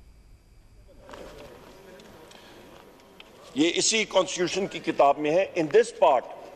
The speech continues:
unless the context otherwise requires, the state, यानी कि रियासत, means the federal government, मजलिस शूरा, पार्लियामेंट, जहां पे हम लोग खड़े हैं, और सेनेट,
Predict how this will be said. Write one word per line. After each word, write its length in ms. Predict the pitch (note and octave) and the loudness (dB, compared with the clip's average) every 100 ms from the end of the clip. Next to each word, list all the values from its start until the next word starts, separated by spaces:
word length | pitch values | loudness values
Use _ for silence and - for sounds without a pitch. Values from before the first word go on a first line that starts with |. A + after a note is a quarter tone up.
| - - - - E3+ | -20 -20 -20 0 0
unless 320 | G#3 A#3+ B3 - | 4 4 4 0
the 60 | G#3 - | -2 4
context 440 | G3 F#3+ A3 - - - | 4 2 -2 -4 -4 0
otherwise 640 | F3 G3+ G3 F3+ F3+ D#3+ | 6 6 6 6 4 2
requires, 880 | C3+ - D#3 D#3 D3 A2+ - - E3+ | -2 0 4 6 6 2 -6 -4 -2
the 60 | |
state, 380 | D#3+ - G#3+ F#3+ - - - - - | -2 2 4 4 0 -16 -18 -20 -2
यानी 180 | C#3+ E3 | 0 0
कि 160 | D#3+ E3+ | 0 -2
रियासत, 640 | C3 C#3 E3+ - F#3+ - - - - - - - B2+ | 2 4 4 2 0 0 -18 -20 -20 -20 -20 -12 -2
means 320 | D#3 G#3 G3+ | 0 2 2
the 180 | D3 E3 - | 2 0 2
federal 260 | E3 E3 G#3+ | 2 4 4
government, 520 | G3 G3+ G#3+ A#3 - - - - - - | 6 6 4 -4 -6 -16 -20 -20 -20 -10
मजलिस 560 | B2+ E3+ F3+ A3 G#3+ | 2 4 4 2 2
शूरा, 400 | A3+ - G#3+ G#3 | 0 0 4 6
पार्लियामेंट, 640 | G3+ - E3 D#3+ F#3+ A3+ A#3 - - - - - - | 4 4 2 4 2 2 -2 -10 -20 -20 -20 -8 0
जहां 160 | D3 | 2
पे 120 | D3 D#3+ | 4 2
हम 120 | D3 | 2
लोग 200 | D#3+ - | -2 2
खड़े 180 | D#3 F#3+ | 2 4
हैं, 60 | |
और 180 | G#3+ G3 | 4 4
सेनेट, 640 | - D#3 F3+ G#3 - - | 2 2 2 0 -6 -16